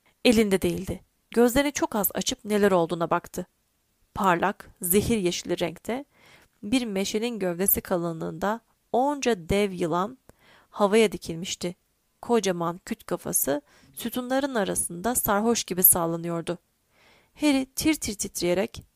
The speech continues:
gene ona doğru dönerse diye gözlerini kapamaya hazırlanırken yılanın dikkatini dağıtan şeyin ne olduğunu gördü. Favkis yılanın kafasının etrafında uçuyor, Basilix ise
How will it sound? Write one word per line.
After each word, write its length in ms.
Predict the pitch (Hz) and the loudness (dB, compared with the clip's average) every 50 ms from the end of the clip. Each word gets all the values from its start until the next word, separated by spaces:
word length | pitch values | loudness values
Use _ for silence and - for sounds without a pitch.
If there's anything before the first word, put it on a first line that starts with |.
| _ - | _ -4
gene 300 | - 285 302 285 285 285 - | 0 0 0 2 0 -4 -4
ona 300 | 240 240 247 269 262 240 | -2 -2 0 0 2 2
doğru 280 | 226 202 190 185 196 | 2 0 0 0 0
dönerse 580 | 196 202 214 226 220 233 247 - - - 185 180 | -2 0 2 2 2 2 0 0 -2 -2 -2 -4
diye 280 | - 165 180 220 262 - _ _ - - - - _ _ | -4 -6 -4 -4 -6 -8 _ _ -20 -20 -20 -20 _ _
gözlerini 460 | - 214 214 214 208 202 220 240 285 285 | 2 4 6 6 6 4 0 -2 -2 -4
kapamaya 480 | - 247 - 214 214 220 240 254 254 | -6 -2 0 0 0 0 0 0 0
hazırlanırken 720 | 233 202 202 185 190 196 208 226 - - 185 175 - 240 - _ _ _ _ _ - - - - _ _ - | 0 -2 -2 -2 -2 -2 -2 -4 -4 -4 -6 -6 -6 -8 -12 _ _ _ _ _ -20 -20 -20 -20 _ _ -2
yılanın 380 | 262 254 277 285 302 311 285 233 | 2 2 2 4 2 0 -2 -4
dikkatini 460 | 226 - - 233 - 240 269 233 202 | -8 -4 -4 -4 -2 -2 -6 -2 0
dağıtan 380 | 190 190 202 - - 247 262 | 0 0 0 0 0 -2 0
şeyin 380 | 277 - - 269 285 311 311 285 | 2 0 0 0 0 -4 -2 0
ne 100 | 285 269 | 2 2
olduğunu 400 | 254 226 208 190 180 180 175 180 | 4 4 4 2 0 -2 -6 -4
gördü. 400 | 170 175 170 165 160 175 175 175 _ _ _ _ _ _ _ _ - - _ _ _ _ _ _ _ | -2 -2 -4 -2 -2 -4 -6 -6 _ _ _ _ _ _ _ _ -20 -20 _ _ _ _ _ _ _
Favkis 600 | - - 214 208 208 - - - 180 180 - - | -4 4 4 4 4 4 2 -2 0 0 0 0
yılanın 280 | 185 190 202 208 233 226 | 2 0 2 2 0 -4
kafasının 540 | - - 175 - - 190 - 220 233 233 208 | -4 -6 -6 -4 -2 -4 -2 -2 -2 -4 -4
etrafında 520 | 180 - - 175 165 165 - 165 165 175 | -4 -4 -4 -4 -4 -4 -6 -6 -4 -4
uçuyor, 480 | 170 170 - - 180 202 254 277 - _ _ _ _ _ _ _ _ _ _ | -4 -4 -2 0 2 2 0 0 -4 _ _ _ _ _ _ _ _ _ _
Basilix 500 | - 226 233 226 254 214 208 - - - - | 0 2 2 2 2 0 0 0 0 -6 -2
ise 380 | - - - 196 208 247 285 | 0 0 2 2 0 -2 -2